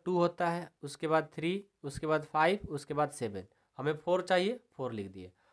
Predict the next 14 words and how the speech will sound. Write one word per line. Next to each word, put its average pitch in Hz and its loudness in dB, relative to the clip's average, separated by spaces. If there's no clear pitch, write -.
अब 170 0
इनका 208 2
मल्टीपल 180 4
करेंगे, 104 -4
ठीक 135 -10
है 151 -2
ना। 202 0
अब 143 -8
मल्टीपल 165 2
करेंगे, 185 2
लिखेंगे 147 -2
hence 156 0
the 131 -2
required, 143 4